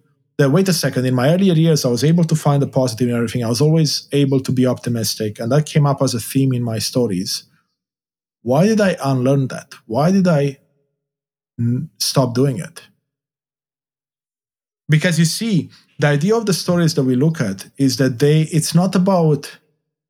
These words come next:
what happened in the story in the sense of like, "Oh, this was the outcome.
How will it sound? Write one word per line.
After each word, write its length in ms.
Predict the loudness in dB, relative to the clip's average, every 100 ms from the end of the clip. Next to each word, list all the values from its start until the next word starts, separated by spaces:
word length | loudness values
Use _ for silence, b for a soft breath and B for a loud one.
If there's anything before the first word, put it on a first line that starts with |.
| _ _ 0
what 160 | 0
happened 420 | 0 -4 -6 -2 0
in 80 |
the 80 | 0
story 520 | -2 0 2 4 2
in 80 | 2
the 60 | -2
sense 320 | -2 -2 0
of 80 | 0
like, 220 | 0 2
"Oh, 120 | 0
this 200 | 0 0 -2
was 120 | -2
the 140 | -2
outcome. 640 | 0 -2 -4 -4 -2 -4